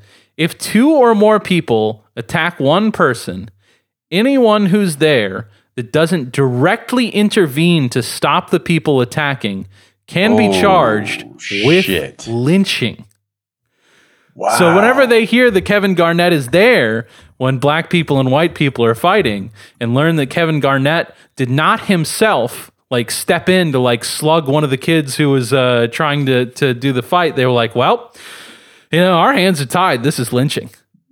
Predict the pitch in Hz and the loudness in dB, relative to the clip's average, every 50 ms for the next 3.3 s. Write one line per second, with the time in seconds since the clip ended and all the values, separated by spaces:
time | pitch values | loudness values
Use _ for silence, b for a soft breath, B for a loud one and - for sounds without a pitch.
0 | - 143 170 202 175 139 - - - - - 156 160 143 - - 156 170 175 180 | -8 -2 0 0 0 0 -2 -4 -6 -4 -2 -2 -2 -2 -2 0 2 2 4 4
1 | 175 170 156 147 135 120 - - - - - - - 160 151 131 101 101 - - | 2 2 2 2 2 2 0 0 -2 -2 -2 0 0 2 2 2 0 0 -4 -8
2 | - - - - _ _ _ _ - - - 160 160 156 - - 185 180 220 269 | -12 -12 -14 -18 _ _ _ _ -10 -4 -2 -2 -2 0 0 0 0 2 2 2
3 | 294 302 - - - - | 2 0 0 -4 -8 -10